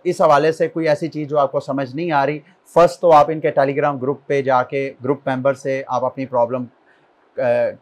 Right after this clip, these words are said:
का, का जिक्र कर सकते हैं। वहाँ पे आपको कोई ना कोई हेल्प कर देगा। इसके अलावा अब मेटा हैश के किसी भी एस्पेक्ट को आप समझते हैं कि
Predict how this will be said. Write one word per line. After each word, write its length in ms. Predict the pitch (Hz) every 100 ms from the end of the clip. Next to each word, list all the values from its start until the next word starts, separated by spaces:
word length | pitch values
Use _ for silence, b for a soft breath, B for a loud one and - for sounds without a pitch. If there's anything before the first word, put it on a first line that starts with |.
| -
का, 120 | 135
का 360 | 107 - - 127
जिक्र 240 | 120 147
कर 140 | 170
सकते 240 | 160 170 175
हैं। 140 | 170
वहाँ 260 | 156 139 135
पे 80 | 139
आपको 260 | 131 143
कोई 220 | 139 170
ना 80 | 170
कोई 160 | 151 147
हेल्प 220 | 127 120
कर 120 | 120
देगा। 340 | 90 101 95 - B B
इसके 220 | 262 -
अलावा 360 | 285 147 101 85 _ _ _
अब 220 | 214 247
मेटा 180 | 240 240
हैश 300 | 220 208 190
के 80 | 220
किसी 600 | - 208 - - 254 294
भी 180 | 247 220
एस्पेक्ट 480 | 165 - 160 147 -
को 60 |
आप 140 | 156 147
समझते 380 | 156 156 147 147
हैं 120 | 143
कि 280 | 156 147